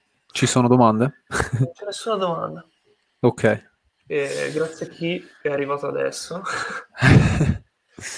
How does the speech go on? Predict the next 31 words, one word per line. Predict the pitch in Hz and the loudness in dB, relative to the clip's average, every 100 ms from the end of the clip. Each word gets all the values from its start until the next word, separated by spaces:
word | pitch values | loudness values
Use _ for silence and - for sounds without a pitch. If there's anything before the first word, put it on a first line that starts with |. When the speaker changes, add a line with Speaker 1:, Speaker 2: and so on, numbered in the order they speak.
| - - - - - | -14 -16 -18 -14 -10
Speaker 2:
quattordici | 135 143 131 135 160 | -8 -4 -2 -4 -4
Speaker 1:
Mm. | |
Speaker 2:
persone. | 147 143 - 156 165 - _ - - - - - - _ | -4 -6 -6 -6 -6 -8 _ -16 -14 -14 -16 -20 -20 _
Speaker 1:
Wow. | 127 147 | 4 6
Speaker 2:
Ehm, | 139 135 131 131 131 135 139 | 6 2 0 -2 -4 -10 -16
Speaker 1:
<laughs> | - - - - _ - - | -18 -14 -12 -12 _ -4 0
Speaker 2:
eh? | 180 - - - _ _ _ _ | 0 -2 -16 -20 _ _ _ _
Speaker 1:
Wow, | 131 202 104 - | 6 6 4 0
quattordici. | - - 151 147 - 131 127 151 - - _ | -2 2 4 4 4 0 2 0 -2 -12 _
Speaker 2:
Wow, | 196 - - - - _ | -8 -8 -8 -16 -20 _
centoquattordici | - 214 220 214 180 - 190 190 185 175 | -4 -2 0 -2 -4 -2 -2 0 -2 -6
per-, | 175 185 | -10 -16
no. | 180 - - | -16 -14 -2
Speaker 1:
<laughs> | 139 - - 165 - _ _ - - 156 | 0 0 2 2 0 _ _ -14 -2 4
Speaker 2:
E | 139 139 135 131 131 135 | 4 4 2 2 0 0
comunque, | - 156 156 131 139 | 0 0 0 2 4
dai, | 139 135 135 _ _ _ _ _ _ - - - | 4 2 0 _ _ _ _ _ _ -10 -10 0
grazie | 151 165 170 - | 4 6 4 0
a | 170 | 2
chi | 165 151 | 6 6
anche | 143 151 | 4 -2
ci | 151 | -2
ha | |
seguito | 143 143 143 143 | -2 -2 -2 -4
in | |
differita. | 143 - 151 175 180 | -6 0 2 2 2
Vi | 156 147 | 4 2
ricordiamo | 143 143 147 139 135 | 2 0 0 -4 -8
come | 143 | -8
ultima | 147 156 156 143 | -4 -4 -2 -2
cosa, | 147 135 139 135 | 2 2 2 2